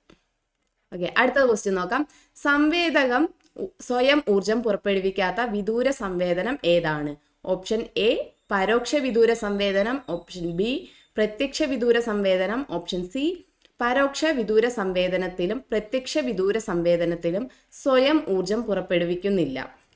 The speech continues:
ഓപ്ഷൻ ഡി പരോക്ഷ വിദൂര സംവേദനത്തിലും പ്രത്യക്ഷ വിദൂര സംവേദനത്തിലും സ്വയം ഊർജം പുറപ്പെടുവിക്കുന്നുണ്ട്. അടുത്ത നോക്കാം, രക്തത്തിലെ പ്ലാസ്മയുമായി ബന്ധപ്പെട്ട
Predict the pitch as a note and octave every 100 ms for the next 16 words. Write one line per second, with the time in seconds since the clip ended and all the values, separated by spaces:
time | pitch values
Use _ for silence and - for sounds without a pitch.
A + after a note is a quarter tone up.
0 | _ F#3 F3 F#3+ F3+ F3+ B3+ G4 - C4
1 | C4 C4+ C4+ D#4 B3+ F#3 G3+ A3+ G3+ F3+
2 | E3+ E3+ F3 F3 F3+ B3+ D#4+ A#3 G3+ -
3 | A#3 - C4+ A#3+ G3 G3+ A3 F#3+ E3+ F3
4 | F3 E3+ E3 E3+ G#3 D4 _ _ - A#3
5 | G#3 B3 B3+ F#3+ F3+ G#3 B3+ G3+ F3 F#3+
6 | F3 F3+ A3 F#3+ C#3+ C#3+ - _ - _
7 | _ _ _ _ _ _ - A#3 A#3 A3
8 | F#3 F3+ C4+ F4+ - _ _ _ - B3
9 | C4 C4 E4+ F4 D4+ G#3+ B3+ - B3 A#3
10 | B3 D4 D4 D4+ D4 C4+ C#4 G3+ F#3 F#3+
11 | G3 F#3 F3